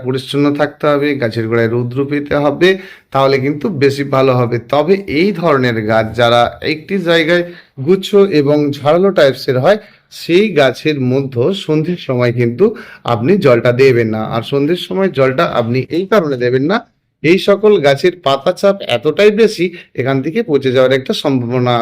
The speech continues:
রয়েছে। একটা সময় গাছটি ঝাঁকড়া হতে হতে এরা তো আর ডাল শাখা মেলে অন্যের মতো, জবা, গোলাপের মতো উপর দিকে উঠতে থাকে না, রৌদ্র প্রবেশ করতে পারে না, আর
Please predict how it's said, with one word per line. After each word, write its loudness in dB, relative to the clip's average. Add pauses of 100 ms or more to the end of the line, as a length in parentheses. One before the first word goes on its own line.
রয়েছে। 0 (500)
একটা -2
সময় 0
গাছটি -2 (160)
ঝাঁকড়া -2
হতে -4 (100)
হতে -2 (180)
এরা 2
তো -4 (160)
আর 2 (100)
ডাল 2
শাখা -8
মেলে 0 (140)
অন্যের 0
মতো, -2
জবা, 2
গোলাপের -2
মতো -4 (160)
উপর -4
দিকে -6
উঠতে -4
থাকে -2
না, 2
রৌদ্র 0
প্রবেশ -4
করতে -6
পারে 0
না, 2 (160)
আর 2